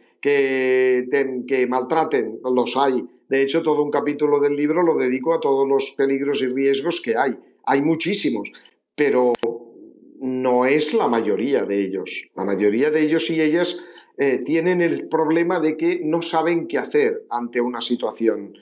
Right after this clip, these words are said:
pero no porque hayan caído ya de una manera irremediable, ¿no? Ahora, lo que sí que sugeriría también, y esto me parece importante, a padres y madres,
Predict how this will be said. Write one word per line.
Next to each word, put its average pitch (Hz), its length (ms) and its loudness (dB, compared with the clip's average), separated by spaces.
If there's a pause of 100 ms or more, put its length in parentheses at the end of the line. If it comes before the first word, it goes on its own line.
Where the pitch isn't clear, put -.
(440)
pero 135 180 0
no 139 160 0
porque 156 260 0
hayan 135 300 0
caído 131 440 0
ya 123 240 0
de 123 80 0
una 123 140 -2
manera 120 480 0
irremediable, 117 720 -6
¿no? 120 240 -14 (600)
Ahora, 165 260 4
lo 147 160 4
que 156 80 0
sí 208 240 -2
que - 100 2
sugeriría 175 580 2
también, 160 440 2
y 139 100 -2
esto 127 240 0
me 135 100 4
parece 127 300 -4
importante, 127 720 -4
a 113 80 -6
padres 120 380 -2
y 123 60 -8
madres, 127 460 -2